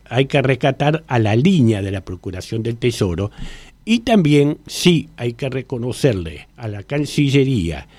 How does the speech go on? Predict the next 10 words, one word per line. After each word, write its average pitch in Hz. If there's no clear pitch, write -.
y 135
al 160
ministro 139
de 135
Economía 123
sus -
gestiones 117
con 151
el 131
gobierno, 113